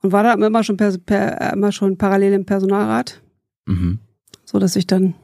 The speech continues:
Speaker 2: Über Gewerkschaftskram können wir gleich nochmal reden, aber,
Speaker 1: Ja, ja, aber
Speaker 2: äh,
Speaker 1: Personalrat war ja Teil meiner Stelle.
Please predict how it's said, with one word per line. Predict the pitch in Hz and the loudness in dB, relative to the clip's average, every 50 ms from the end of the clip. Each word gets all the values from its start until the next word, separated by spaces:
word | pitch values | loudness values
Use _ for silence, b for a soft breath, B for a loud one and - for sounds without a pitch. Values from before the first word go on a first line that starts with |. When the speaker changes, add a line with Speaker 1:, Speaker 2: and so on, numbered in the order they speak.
| _ _ _ _ _ _ _ _ _ _ _ _ _ _ _ _ _ _ _ _ - | _ _ _ _ _ _ _ _ _ _ _ _ _ _ _ _ _ _ _ _ -8
Speaker 2:
Über | 107 101 107 | -6 -6 -2
Gewerkschaftskram | 104 113 101 120 127 - 135 127 - - 143 135 131 | 0 0 0 0 0 -2 -6 -6 -4 -2 -2 -2 0
können | - 139 120 | -2 -2 -2
wir | 117 | -2
gleich | 117 101 98 | -2 -2 -2
nochmal | 98 73 64 71 | -2 -6 -6 -8
reden, | 64 62 60 | -10 -10 -6
aber, | 71 92 95 - | -4 -4 -4 -2
Speaker 1:
Ja, | - 240 | -2 -2
ja, | 247 214 196 - | 0 0 0 0
aber | - 208 214 190 | 2 2 2 2
Speaker 2:
äh, | |
Speaker 1:
Personalrat | 226 226 214 208 220 220 226 226 220 220 - - - | 2 0 0 2 2 2 2 2 0 -2 -4 -2 0
war | 208 202 | 0 0
ja | 208 | 0
Teil | 208 - 214 208 208 | 0 0 0 0 2
meiner | 202 196 196 190 | 2 2 0 0
Stelle. | - 202 196 185 - - | -2 -2 -4 -4 -4 -6